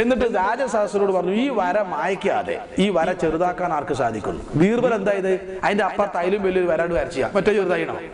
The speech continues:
ഇല്ല, തോന്നുകയാണ്, ചെറുതായിട്ട് തോന്നുക. ഇപ്പുറത്ത് വലിയൊരു വര വന്നപ്പോ അല്ലേ? മൂത്തോളെ കെട്ടിച്ചപ്പോ എളോള് വലുതായി തോന്നിയില്ലേ? അങ്ങനെ ഒരു രണ്ട് പെൺകുട്ടികൾ ഉണ്ടെങ്കിൽ ഇതിനൊന്നാട് പറഞ്ഞയച്ചാ മതി, എന്നാ കുറച്ചൊന്ന് വീപ്പയക്കരുത്. മറ്റാട്ട് പോകുമ്പോ ഇതാട് നീളം വെക്കണ കാണാം.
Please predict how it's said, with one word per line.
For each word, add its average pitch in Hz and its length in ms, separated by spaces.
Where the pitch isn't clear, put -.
ഇല്ല, 135 240
തോന്നുകയാണ്, 151 380
ചെറുതായിട്ട് 185 680
തോന്നുക. 170 400
ഇപ്പുറത്ത് 185 340
വലിയൊരു 160 320
വര 139 180
വന്നപ്പോ 107 420
അല്ലേ? 143 280
മൂത്തോളെ 196 400
കെട്ടിച്ചപ്പോ 190 640
എളോള് 185 260
വലുതായി 175 300
തോന്നിയില്ലേ? 135 340
അങ്ങനെ - 440
ഒരു 147 120
രണ്ട് 170 240
പെൺകുട്ടികൾ 202 460
ഉണ്ടെങ്കിൽ 202 300
ഇതിനൊന്നാട് 196 720
പറഞ്ഞയച്ചാ 165 500
മതി, 147 200
എന്നാ 143 280
കുറച്ചൊന്ന് 180 440
വീപ്പയക്കരുത്. 165 720
മറ്റാട്ട് 233 400
പോകുമ്പോ 208 200
ഇതാട് 214 220
നീളം 185 300
വെക്കണ 165 180
കാണാം. - 580